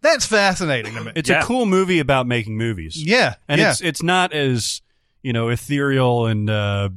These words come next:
Speaker 2: you know, funny and acerbic as, uh,
Speaker 1: Living
Speaker 2: the
Speaker 1: in Oblivion.
Speaker 2: Living in Oblivion.
Speaker 1: Which is a movie that you will think about a million times
Speaker 2: Yes, you will.
Speaker 1: while you watch this, because there are a lot of that same type of,
Speaker 3: Hmm.
Speaker 1: not,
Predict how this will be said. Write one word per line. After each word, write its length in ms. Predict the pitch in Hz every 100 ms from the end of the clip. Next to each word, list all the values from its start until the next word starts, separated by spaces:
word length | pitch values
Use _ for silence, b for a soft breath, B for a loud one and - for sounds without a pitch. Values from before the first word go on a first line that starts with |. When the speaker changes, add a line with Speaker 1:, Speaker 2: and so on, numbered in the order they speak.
| 110
Speaker 2:
you 120 | 113
know, 240 | 95 92 85 107 -
funny 640 | 110 - 139 131 110 104 - _ -
and 140 | 110
acerbic 560 | 107 - 131 123 113 -
as, 300 | 104 98 107
uh, 340 | 101 98 95 98 -
Speaker 1:
Living 280 | 156 156 151
Speaker 2:
the 40 |
Speaker 1:
in 40 | 147
Oblivion. 320 | 131 139 135
Speaker 2:
Living 220 | 123 120
in 100 | 117
Oblivion. 340 | 104 113 120 170
Speaker 1:
Which 140 | 190
is 140 | 190
a 40 | 185
movie 300 | 208 226 190
that 120 | 165
you 160 | 151 156
will 300 | 170 165 135
think 280 | - 165 147
about 340 | 135 131 120
a 60 | 120
million 560 | 143 165 160 135 127
times 340 | 120 135 127 120
Speaker 2:
Yes, 60 |
you 80 | 117
will. 180 | 120 113
Speaker 1:
while 300 | 123 139 139
you 160 | 131 120
watch 400 | 123 123 127 -
this, 260 | 110 107
because 320 | 131 127 123 117
there 100 | 120
are 60 |
a 80 | 120
lot 240 | 127 127
of 80 | 120
that 280 | 117 117 110
same 460 | - 139 131 131 127
type 300 | 123 120 120
of, 220 | 113 104
Speaker 3:
Hmm. 280 | 120 117 196
Speaker 1:
not, 280 | 262 220